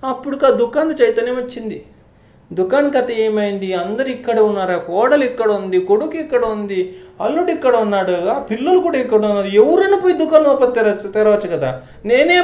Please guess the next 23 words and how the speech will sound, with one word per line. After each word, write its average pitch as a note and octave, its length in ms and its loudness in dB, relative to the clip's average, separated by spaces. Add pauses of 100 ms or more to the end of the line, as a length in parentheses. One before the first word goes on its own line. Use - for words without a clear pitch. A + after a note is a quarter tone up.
పోవాలన్నా, A3+ 400 6
ఇంత B3 260 0
బాగలేనప్పుడు D#4 680 2
కూడా D#4+ 180 -4
నేనే C#4 240 2
పోవాలనే B3+ 500 2
బాధ. G#3+ 320 0 (880)
లాస్ట్‌కి A#3+ 520 -4
అక్కడ G3 280 -2
ఆ E3 80 2
దుకాణంలో D#3 460 -4
ఏదో E3 140 -2
బొద్దింకనో C3+ 640 -4
ఎలకనో C3 460 -6
ఏదో D#3+ 100 -4
పుడతాడు. D3 480 -8
ఎందుకంటే A3 420 -6
చనిపోయినప్పుడు A#3 580 -4
ఈ - 20 -2
ఆలోచన A3 340 0
వచ్చింది G#3+ 360 -6
కదా D#3+ 160 -2
దుకాణంది. C#3+ 500 -6